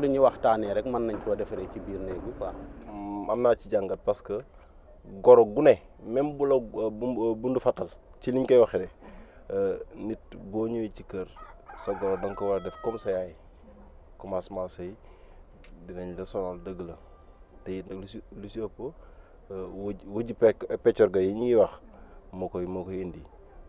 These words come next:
Speaker 2: Man nga nekk ak sa goro, sa goro du la def dara, mais ñoom ñooy, euh, jàppoo goro yi di tappaas ak yu demee noonu ba ñu sonal la, mais da nga koy jàppee ni sa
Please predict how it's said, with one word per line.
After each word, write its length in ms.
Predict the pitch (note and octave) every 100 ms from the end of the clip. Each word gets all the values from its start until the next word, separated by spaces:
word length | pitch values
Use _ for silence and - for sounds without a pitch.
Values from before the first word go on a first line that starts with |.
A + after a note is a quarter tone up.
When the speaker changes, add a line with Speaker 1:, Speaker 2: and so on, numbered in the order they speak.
| -
Speaker 2:
Man 120 | F#2
nga 100 | F2+
nekk 180 | F2+ F#2+
ak 80 | F2
sa 120 | F#2+
goro, 380 | F#2+ G2 A#2+ - - - -
sa 140 | G#2+
goro 180 | G2 G2
du 80 | F#2+
la 80 | G2
def 160 | F2+ E2
dara, 200 | G2+ C3
mais 200 | A2+ G#2
ñoom 260 | G#2 G#2
ñooy, 340 | G2+ G#2+ B2 - -
euh, 220 | G2 F#2+ F2 -
jàppoo 300 | G#2 G#2+ G2+
goro 220 | F#2+ G2 F#2+
yi 140 | G2
di 120 | G2
tappaas 440 | G2 G#2 - - G2
ak 100 | G2
yu 60 |
demee 180 | G#2+ G2+
noonu 200 | F#2 F#2 G2 - - - -
ba 60 | G2+
ñu 80 | G2+
sonal 260 | G#2 F#2+ F2+
la, 60 |
mais 160 | F2+ F#2+
da 80 | G#2
nga 60 | G#2+
koy 140 | A2+
jàppee 280 | G#2+ G2+ F#2+
ni 100 | F#2+
sa 120 | G#2